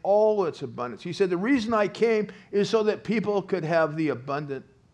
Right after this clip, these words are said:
life, the life of abundance." Now, Jesus didn't just come to die on a cross.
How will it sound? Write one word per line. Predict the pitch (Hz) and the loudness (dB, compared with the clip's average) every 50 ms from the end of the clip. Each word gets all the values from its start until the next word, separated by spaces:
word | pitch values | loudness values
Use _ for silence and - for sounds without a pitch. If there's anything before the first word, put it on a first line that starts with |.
| _ _ _ | _ _ _
life, | 113 113 107 82 76 - - | -6 -6 -6 -6 -10 -10 -6
the | 143 | -4
life | 139 143 143 160 151 - | 0 0 0 0 0 -2
of | 147 123 - - _ _ _ _ _ _ _ _ _ _ _ | -6 -10 -10 -14 _ _ _ _ _ _ _ _ _ _ _
abundance." | 131 117 131 131 139 139 113 95 - - - - - _ _ _ _ _ _ _ _ _ _ _ - _ _ _ _ _ _ _ _ _ _ _ _ _ _ | -10 -6 -6 -4 -4 -6 -8 -12 -14 -16 -20 -20 -20 _ _ _ _ _ _ _ _ _ _ _ -20 _ _ _ _ _ _ _ _ _ _ _ _ _ _
Now, | 156 143 135 131 127 113 - - _ _ _ _ _ _ _ _ _ _ _ _ - - _ - - | -2 0 0 0 -2 -4 -8 -16 _ _ _ _ _ _ _ _ _ _ _ _ -20 -20 _ -20 -10
Jesus | - 170 180 185 175 185 156 | -4 -2 0 0 0 -2 -4
didn't | - 196 185 175 165 | -2 -2 -2 -2 -2
just | 156 170 143 - | -4 -6 -8 -8
come | - 170 160 151 | -6 -4 -4 -4
to | 131 113 | -4 -8
die | 120 131 123 | -8 -8 -8
on | 120 113 | -8 -10
a | 113 | -10
cross. | - - 135 117 - - - - - _ | -10 -8 -8 -8 -10 -12 -18 -20 -20 _